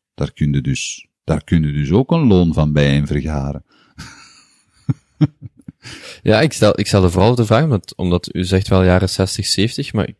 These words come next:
Speaker 2: neem aan, of ik denk voor de gemiddelde creatieveling vandaag de dag, er zijn heel veel manieren om creatief, creativiteit te uiten.
Speaker 1: Mhm.
Speaker 2: Ehm, maar dat is nog altijd de gemiddelde zoon of dochter thuiskomt en zegt, "Ik ga schrijver worden," dat dat toch inderdaad m-,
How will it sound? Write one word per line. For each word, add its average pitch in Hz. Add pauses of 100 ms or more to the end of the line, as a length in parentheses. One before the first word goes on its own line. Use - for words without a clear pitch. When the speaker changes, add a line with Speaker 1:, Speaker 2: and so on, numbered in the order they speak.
(200)
Speaker 2:
neem 87
aan, 104
of -
ik 82
denk 85
voor -
de 85
gemiddelde 95
creatieveling 98
vandaag 90
de 90
dag, 90
er -
zijn 90
heel 95
veel 107
manieren 95 (460)
om 92
creatief, - (280)
creativiteit 92
te -
uiten. 104 (120)
Speaker 1:
Mhm. 85 (120)
Speaker 2:
Ehm, 80 (340)
maar 82
dat 80
is -
nog 87
altijd 90
de 92
gemiddelde 92
zoon 95
of 98
dochter -
thuiskomt 95
en 92
zegt, 87
"Ik 98
ga 90
schrijver 98
worden," 101
dat 87
dat -
toch 90
inderdaad 92
m-, 98